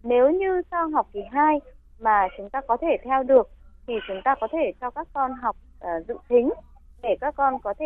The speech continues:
nắm chắc được các, ờ, kiến thức cũng như kỹ năng. Thì sang năm khi các con học lại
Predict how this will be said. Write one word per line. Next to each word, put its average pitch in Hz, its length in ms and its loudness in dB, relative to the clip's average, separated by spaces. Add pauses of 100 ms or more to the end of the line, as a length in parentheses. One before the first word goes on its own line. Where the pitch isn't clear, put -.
nắm 180 160 -8 (140)
chắc - 220 -6
được 233 200 -2 (100)
các, 339 120 -8 (120)
ờ, 226 100 -2 (180)
kiến 220 160 -4
thức 440 240 -6
cũng - 140 -14
như 269 80 -6 (120)
kỹ 269 100 -12
năng. 294 280 -4 (480)
Thì 277 60 -6 (240)
sang 349 160 -6
năm 320 320 -2
khi 320 120 -8
các 349 120 -2
con 320 140 0
học 269 180 0
lại 202 260 2